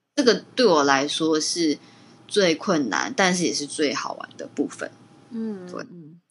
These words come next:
Speaker 2: 我觉得那可能真的是需要很多很多的创意，加上一些自己的功力了。你平常到底是怎么样去收集这些设计灵感？虽然我猜想可能是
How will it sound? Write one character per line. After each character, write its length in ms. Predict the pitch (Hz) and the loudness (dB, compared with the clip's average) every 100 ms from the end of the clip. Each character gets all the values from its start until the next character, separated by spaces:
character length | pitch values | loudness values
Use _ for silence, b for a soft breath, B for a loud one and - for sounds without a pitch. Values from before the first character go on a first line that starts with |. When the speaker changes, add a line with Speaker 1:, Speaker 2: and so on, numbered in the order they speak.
| _ _ _ | _ _ _
Speaker 2:
我 120 | 208 | -12
觉 100 | 220 | -8
得 60 | 381 | -8
那 100 | 508 | -6
可 140 | 285 | -4
能 180 | 202 190 | -4 -4
真 160 | 226 269 | -4 -2
的 100 | 226 | -2
是 220 | 254 226 | -2 -4
需 300 | 220 - 220 | -6 -8 -4
要 580 | 233 208 202 190 139 - _ _ _ _ | -4 -4 -6 -8 -12 -18 _ _ _ _
很 260 | - 196 | -4 -4
多 200 | 175 226 | 0 2
很 160 | 262 170 | 2 0
多 160 | 180 202 | -4 -4
的 240 | 175 170 | -4 -6
创 420 | - - 240 196 | -10 -6 -4 -4
意， 160 | 170 185 | -10 -12
加 220 | 180 180 | -8 -8
上 480 | 175 196 175 160 165 _ _ | -6 -10 -10 -14 -16 _ _
一 80 | 262 | -8
些 500 | - 202 196 196 202 _ | -4 -4 -2 -6 -10 _
自 160 | 285 | -8
己 100 | 175 | -4
的 100 | 147 | -6
功 360 | 147 170 170 190 | -6 -8 -8 -8
力 180 | 190 165 | -10 -12
了。 240 | - 202 196 _ _ _ - | -14 -18 -20 _ _ _ -6
你 160 | 254 | -4
平 340 | 220 - 247 277 | -4 -4 -4 -4
常 360 | 320 285 320 - _ - | -2 -4 -4 -10 _ -8
到 160 | 392 | -6
底 160 | 262 190 | -4 -6
是 420 | 175 262 233 208 | -4 -2 0 -2
怎 160 | 196 185 | -4 -8
么 120 | 180 | -4
样 160 | 226 262 | 0 2
去 140 | 285 | 2
收 360 | 254 240 233 247 | -2 -2 -2 -4
集 180 | 180 | -8
这 140 | 175 220 | -6 -2
些 180 | 214 214 | -2 -2
设 240 | 254 202 | -2 -4
计 160 | - 185 | -4 -6
灵 220 | 147 - | -8 -12
感？ 180 | - - | -18 -12
虽 140 | 233 | -2
然 80 | 240 | 0
我 80 | - | 0
猜 160 | 214 | -4
想 160 | 214 175 | -2 -4
可 100 | 185 | -4
能 80 | 175 | -4
是 440 | 254 226 180 - | 2 2 2 -4